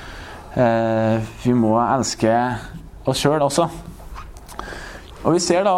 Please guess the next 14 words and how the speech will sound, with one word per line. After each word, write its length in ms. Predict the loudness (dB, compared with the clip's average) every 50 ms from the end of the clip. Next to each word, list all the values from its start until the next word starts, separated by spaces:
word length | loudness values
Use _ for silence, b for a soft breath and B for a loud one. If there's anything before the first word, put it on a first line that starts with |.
| 2 2
at, 240 | 0 -2 -2 0 2
eh, 320 | 2 4 4 2 2 0
hva 200 | 2 2 2 4 4
er 140 | 2 2 4
det, 200 | 4 4 4 4 2 2 0 -2 -4 -8 -14 -16 -12 -2
hva 120 | 2 2
er 40 | 4
det 100 | 4 4
Johannes 400 | 4 4 4 4 2 2 2 2 0
også 220 | 2 2 2 0
skri-, 480 | 2 2 2 2 4 4 4 4 2 2
skriver 380 | 2 4 4 4 4 4 4
her? 240 | 2 2 0 -2 -4 -8 -12 -16 -12 0 4
Jo, 180 | 6 6 6